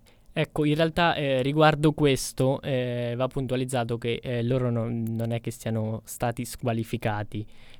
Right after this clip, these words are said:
però, eh, si è alzato, diciamo, una sorta di polverone mediatico riferito a questa situazione che ha portato loro stessi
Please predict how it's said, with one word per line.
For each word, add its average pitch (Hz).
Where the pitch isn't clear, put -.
però, 151
eh, 120
si -
è -
alzato, 127
diciamo, 120
una 120
sorta 127
di 120
polverone 135
mediatico 131
riferito 123
a 113
questa 127
situazione 123
che 113
ha 107
portato 113
loro 117
stessi 113